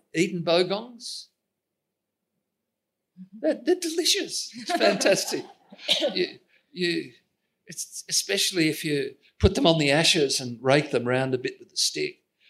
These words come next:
Speaker 1: and then pull them off. All the wings and the legs burn off, and they come out like a kind of cashew,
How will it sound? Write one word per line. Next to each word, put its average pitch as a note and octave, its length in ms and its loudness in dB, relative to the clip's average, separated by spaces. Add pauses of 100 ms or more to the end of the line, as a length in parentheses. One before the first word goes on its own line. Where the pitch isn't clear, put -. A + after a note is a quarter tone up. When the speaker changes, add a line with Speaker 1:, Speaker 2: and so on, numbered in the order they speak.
(100)
Speaker 1:
and B2+ 120 -4
then - 60 -16
pull D3 180 6
them B2+ 100 0
off. C3 320 -4 (380)
All D#3+ 200 2
the C#3 200 0
wings E3 440 -2
and B2+ 140 -4
the B2 60 -2
legs D3 340 -2
burn B2+ 320 0
off, A#2 440 -8 (440)
and D3+ 120 -4
they D3+ 100 2
come F3 260 -4
out C#3+ 220 -2
like C#3+ 220 0
a C3 60 -8
kind C#3 400 -10
of B2+ 240 -10
cashew, E3 520 0